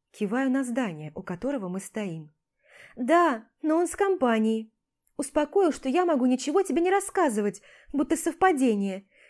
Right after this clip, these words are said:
и пообещал, что не станет портить тебе вечер. А сейчас я увидела его и поняла, что натворила. Ты меня когда-нибудь простишь?» Мы тепло обнимаемся. Я знаю, как он умеет разводить на информацию.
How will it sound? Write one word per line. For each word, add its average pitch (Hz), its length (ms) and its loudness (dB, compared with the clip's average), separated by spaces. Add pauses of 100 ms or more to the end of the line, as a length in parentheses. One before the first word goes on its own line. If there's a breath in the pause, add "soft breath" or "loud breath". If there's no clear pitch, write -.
(160 soft breath)
и 285 60 0
пообещал, 294 460 2
что 359 160 -2
не 381 100 0
станет 240 380 -2
портить 339 320 -4
тебе 269 200 0
вечер. 208 460 0 (400)
А 240 120 -6
сейчас 320 440 -2
я 269 140 6
увидела 294 360 6
его 247 360 2
и 262 120 -4
поняла, 311 540 0 (220 soft breath)
что - 400 -2
натворила. 294 720 0 (460 soft breath)
Ты 302 120 0
меня 285 180 4
когда-нибудь 294 600 0
простишь?» 311 680 -4 (920)
Мы 233 220 2
тепло 208 360 -4
обнимаемся. 180 840 -4 (840 soft breath)
Я 233 220 2
знаю, 240 420 0
как 214 200 -4
он 214 100 0
умеет 240 340 0
разводить 208 520 -2
на 214 100 0
информацию. 190 920 -4